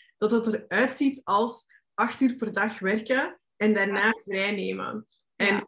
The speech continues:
Speaker 1: vijf dagen per week. Maar ja, dat is balans voor sommige mensen.
Speaker 2: Ja, precies.
Speaker 1: Voor andere mensen kan het er helemaal anders uitzien.
Speaker 2: Ja.
Speaker 1: Dus op het, op het moment dat voor jou de vrijheid hebben om op zondag een dag in je studio door te brengen en gewoon rustig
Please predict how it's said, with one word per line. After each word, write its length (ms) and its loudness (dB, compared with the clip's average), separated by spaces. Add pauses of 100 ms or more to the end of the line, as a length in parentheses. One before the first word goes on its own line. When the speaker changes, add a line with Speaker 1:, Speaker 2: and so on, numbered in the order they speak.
Speaker 1:
vijf 200 4
dagen 340 4
per 140 -2
week. 300 0 (200)
Maar 400 -2
ja, 200 4
dat 180 2
is 140 2
balans 420 0
voor 140 -6
sommige 440 -4
mensen. 520 -2
Speaker 2:
Ja, 180 2
precies. 280 0
Speaker 1:
Voor 120 4
andere 200 4
mensen 320 2
kan 120 -2
het 140 0
er 80 -2
helemaal 500 2
anders 420 -2
uitzien. 400 -8
Speaker 2:
Ja. 380 -6 (140)
Speaker 1:
Dus 140 0
op 120 4
het, 360 0
op 120 -2
het 100 6
moment 280 4
dat 180 2
voor 240 2
jou 560 0 (380)
de 360 -2
vrijheid 520 0
hebben 340 -2
om 120 -4
op 140 -6
zondag 460 0
een 120 -6
dag 260 -2
in 100 0
je 80 -2
studio 460 -2
door 260 -4
te 120 -10
brengen 340 -4
en 140 -4
gewoon 340 -2
rustig 440 0